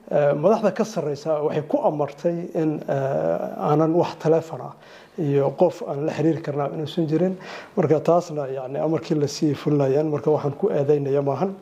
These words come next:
Een, eh, waxaan xabsiga ku soo arkay, eh, dad aad u tiro badan oo xiran afar bilood, saddex bilood, laba bilood, bil ka badan xiran, wax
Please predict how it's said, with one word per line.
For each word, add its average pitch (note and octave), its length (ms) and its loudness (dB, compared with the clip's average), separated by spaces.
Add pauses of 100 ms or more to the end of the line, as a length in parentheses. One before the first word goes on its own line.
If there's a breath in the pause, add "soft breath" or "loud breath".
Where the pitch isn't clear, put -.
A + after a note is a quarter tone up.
(720 loud breath)
Een, F#3 420 4
eh, F#3 380 4
waxaan F3+ 180 0
xabsiga A#3 340 2
ku A#3+ 80 0
soo G3 220 -2
arkay, D#3 520 -4 (280)
eh, C#3 420 0
dad E3 160 0
aad G3+ 140 4
u F3 40 -2
tiro D#3+ 200 0
badan D#3 480 -4 (100)
oo C3 240 2
xiran D#3+ 460 0
afar D3 280 -2
bilood, D3 340 -2 (300 loud breath)
saddex C3+ 340 0
bilood, D3+ 320 2 (100)
laba D3+ 200 4
bilood, D3+ 420 -2 (240)
bil E3+ 240 2
ka E3 120 2
badan D3+ 280 0
xiran, E3 260 -4
wax - 200 0